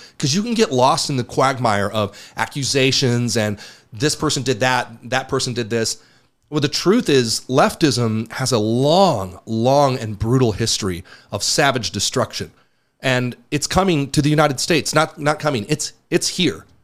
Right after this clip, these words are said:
And this is, it should be a big wake-up call to people who are like,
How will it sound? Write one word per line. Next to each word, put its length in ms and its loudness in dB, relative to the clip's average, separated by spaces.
And 400 0
this 300 2
is, 500 0
it 100 -4
should 340 4
be 300 0
a 80 -4
big 320 -2
wake-up 460 2
call 240 0
to 100 -4
people 300 -4
who 80 -2
are 80 0
like, 240 -2